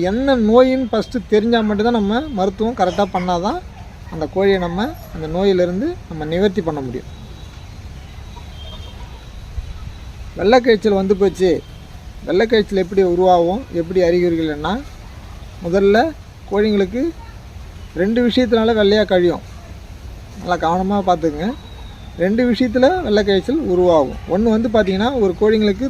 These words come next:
தொடர்ந்து சளி இருந்துக்கிட்டே இருந்துச்சுன்னா அது வெள்ளையா தான் கழியும். இது ஒரு வகை. இது வந்து வெள்ளைக்கழிச்சலுக்கான அறிகுறி கிடையாது. இது சளிக்கான மருத்துவம் பண்ணீங்கன்னா சரியாயிடும். இது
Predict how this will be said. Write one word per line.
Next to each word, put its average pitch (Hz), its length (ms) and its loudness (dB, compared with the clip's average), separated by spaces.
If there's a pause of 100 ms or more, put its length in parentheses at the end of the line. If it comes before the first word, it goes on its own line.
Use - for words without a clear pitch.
(100)
தொடர்ந்து 214 360 2
சளி 208 180 4 (100)
இருந்துக்கிட்டே 202 440 2
இருந்துச்சுன்னா 190 340 0 (500)
அது 160 100 0 (100)
வெள்ளையா 185 340 6
தான் 190 160 0
கழியும். 147 280 -2 (840)
இது 196 160 4
ஒரு 175 160 4
வகை. 156 180 2 (1400)
இது 175 80 0 (100)
வந்து 220 180 0 (760)
வெள்ளைக்கழிச்சலுக்கான 185 720 0 (200)
அறிகுறி 165 360 0
கிடையாது. 143 380 2 (260)
இது 170 220 -4
சளிக்கான 233 480 2
மருத்துவம் 185 340 0
பண்ணீங்கன்னா 180 320 -4 (100)
சரியாயிடும். 165 480 2 (3000)
இது 247 160 0